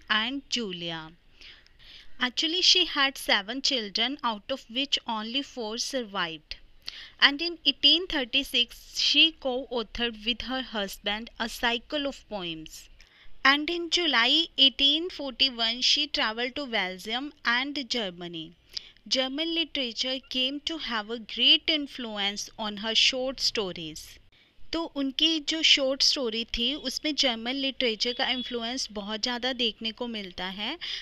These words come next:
And she asked novel a instrument of social reform। उन्होंने कहा था कि जो नॉवल है, वो सोशल रिफॉर्म के लिए एक बहुत अच्छा इंस्ट्रूमेंट है। That's why he shows the,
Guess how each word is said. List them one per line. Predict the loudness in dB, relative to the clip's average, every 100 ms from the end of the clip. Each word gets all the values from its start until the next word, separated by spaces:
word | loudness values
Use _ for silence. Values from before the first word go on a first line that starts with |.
| -2
And | 0 4
she | 4 2 -2
asked | -2 -6 -6
novel | -4 -4 -4 -4 -4 -6 -2
a | 0 0 -2
instrument | 0 -2 0 -4 -2 -6
of | -4
social | -4 0 6 6 6 -2
reform। | -4 -4 -4 -6 -12 -20 -20 -20 -12 -12 -6 -4
उन्होंने | -2 0 -2
कहा | 0 -2 -2
था | -4 -2 -2
कि | 0 -2
जो | 0 -2 -2
नॉवल | -4 -4 -4 -2 -2
है, | -2 -4 -4
वो | -4
सोशल | -4 -4 4 4 4 -6
रिफॉर्म | -8 -6 -8 -8 -2
के | 0
लिए | 2 -2
एक | -4
बहुत | -8 -6 -6 -4
अच्छा | -4 -2 -4 -4
इंस्ट्रूमेंट | -4 -4 -4 -2 -2 -2 -6
है। | -4 -4 -6 -20 -12 -8 -8 -6 6
That's | 8 8 4 4
why | 4 4
he | 6
shows | 6 4 0 -2 -4 0
the, | 2 4 2